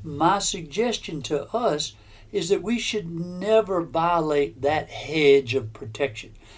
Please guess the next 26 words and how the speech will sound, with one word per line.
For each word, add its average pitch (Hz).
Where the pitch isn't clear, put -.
We 156
should 170
never 190
be 202
alone 160
in 135
the 123
church -
building 120
or 208
our 185
business 139
or 196
our 190
home 160
or 202
in 202
a 170
vehicle 185
with 143
someone 175
who 151
is 135
not 147
our 135
spouse. -